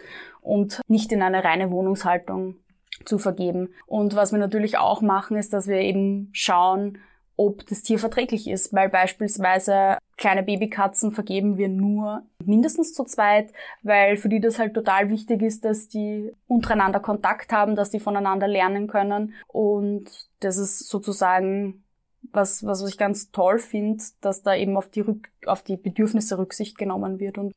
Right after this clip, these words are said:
bei den Kleintieren ist so, dass, ähm, wir Mindestmaße haben. Das heißt, man kann nicht einfach kommen und sagen, ich hätte gerne ein Kaninchen,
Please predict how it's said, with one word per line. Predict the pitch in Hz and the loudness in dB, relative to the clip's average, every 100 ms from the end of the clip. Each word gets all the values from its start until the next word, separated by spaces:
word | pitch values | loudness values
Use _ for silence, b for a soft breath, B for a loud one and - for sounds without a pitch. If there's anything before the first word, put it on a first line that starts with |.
| - | -2
bei | 202 | 2
den | 202 | 2
Kleintieren | - 196 220 277 277 262 | 2 2 4 4 4 2
ist | 254 - | 2 4
so, | 240 233 | 4 4
dass, | 226 202 202 - - - | 4 2 4 0 0 0
ähm, | 196 190 190 190 | 0 0 -2 0
wir | 190 | 4
Mindestmaße | 208 269 330 320 269 254 254 247 226 | 4 4 4 2 2 2 2 -2 0
haben. | 220 214 226 | 2 2 -2
Das | 202 - | -4 -4
heißt, | 196 208 - - _ - | 0 0 0 -4 _ -4
man | 202 | -2
kann | 202 | 0
nicht | 202 202 | -2 -2
einfach | 196 196 | -4 -4
kommen | - 202 | -2 -2
und | 202 202 | -2 -4
sagen, | 190 190 | -6 -6
ich | - | -8
hätte | 185 | -8
gerne | 180 175 | -4 -4
ein | 175 | -2
Kaninchen, | 208 240 277 269 277 | 0 2 0 -2 -4